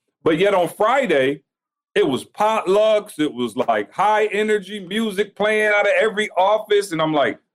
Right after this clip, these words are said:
"Whoa." And E was like, "Man, it's crazy how people are more excited about the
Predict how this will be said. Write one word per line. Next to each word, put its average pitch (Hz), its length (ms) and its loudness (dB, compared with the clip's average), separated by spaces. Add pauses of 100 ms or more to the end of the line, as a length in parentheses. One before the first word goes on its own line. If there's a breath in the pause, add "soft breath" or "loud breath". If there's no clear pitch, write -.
(320)
"Whoa." 185 480 2
And 110 160 -8
E 190 160 0
was 135 180 0
like, 107 180 0
"Man, 156 300 0
it's 156 80 -4
crazy 175 480 0
how 127 400 0 (480)
people 180 320 0
are 135 100 2
more 160 300 2
excited 175 480 -2
about 131 320 0
the - 100 -6